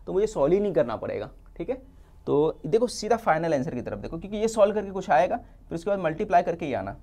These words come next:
ठीक है। तो यहाँ पे कोई नंबर था, उसको आगे हज़ार से मल्टीप्लाई किया, तो ये आ गया। हज़ार से मल्टीप्लाई करने का मतलब यहाँ पे कहीं पॉइंट रहा होगा, कितना पॉइंट रहा होगा, इधर पे थ्री पॉइंट यहाँ पे रहा होगा, देखो यहाँ पे, यहाँ पे पॉइंट हुआ होगा।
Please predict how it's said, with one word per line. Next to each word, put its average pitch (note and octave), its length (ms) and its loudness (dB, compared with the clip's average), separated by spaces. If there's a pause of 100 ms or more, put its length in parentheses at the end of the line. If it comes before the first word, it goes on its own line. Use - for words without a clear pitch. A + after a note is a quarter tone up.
(380)
ठीक G#2+ 120 -4
है। C4 60 -4
तो - 500 -14
यहाँ F3 220 0
पे A3+ 60 0
कोई A3 120 6
नंबर D#3 280 4
था, F#3+ 100 4
उसको G3 200 -2
आगे D#3+ 300 2
हज़ार E3+ 320 2
से G#3 100 -8
मल्टीप्लाई D#3+ 420 -2
किया, D3+ 200 -4 (300)
तो D#3+ 60 0
ये D#3 120 4
आ G#2 100 8
गया। G2+ 160 0 (360)
हज़ार D3 260 4
से B3 100 -2
मल्टीप्लाई A3+ 400 0
करने A3 240 -4
का A3 80 -4
मतलब G#3 240 -4
यहाँ G3 200 -2
पे A3+ 100 0
कहीं A#3 160 -2
पॉइंट D3+ 340 0
रहा B2 100 4
होगा, G2 220 -2 (100)
कितना G3+ 220 -2
पॉइंट G3 280 -4
रहा G#3 120 -6
होगा, F#3 200 -8 (640)
इधर A3+ 220 6
पे G3 80 0 (220)
थ्री B3+ 180 0
पॉइंट G3 300 -2
यहाँ F3+ 200 2
पे E3+ 100 -2
रहा G2+ 100 2
होगा, F2+ 200 -6 (100)
देखो - 220 -8
यहाँ A#2+ 140 -2
पे, - 140 -16 (400)
यहाँ E3 220 0
पे A3 80 -4
पॉइंट E3+ 260 -4
हुआ D3+ 140 4
होगा। D#3+ 200 2